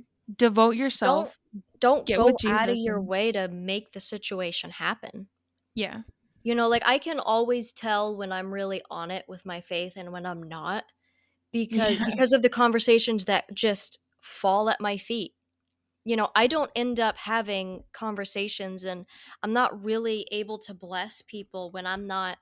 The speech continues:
Speaker 2: actively in the scripture. You know, those opportunities don't even present themselves.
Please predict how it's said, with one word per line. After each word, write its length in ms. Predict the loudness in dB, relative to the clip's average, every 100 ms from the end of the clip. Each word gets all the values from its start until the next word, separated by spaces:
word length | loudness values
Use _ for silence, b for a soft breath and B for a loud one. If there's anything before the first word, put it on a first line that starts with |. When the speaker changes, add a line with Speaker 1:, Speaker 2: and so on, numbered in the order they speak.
| -6
Speaker 2:
actively 480 | -6 -6 -12 -8 -10
in 80 | -8
the 60 |
scripture. 380 | -8 -8 -10 -10
You 80 | -6
know, 80 | -2
those 220 | 0 0
opportunities 680 | -4 -6 -6 -4 -2 -4 -4
don't 200 | -2 -2
even 200 | -4 -10
present 380 | -8 -6 -6
themselves. 520 | -10 -10 -12 -14 -18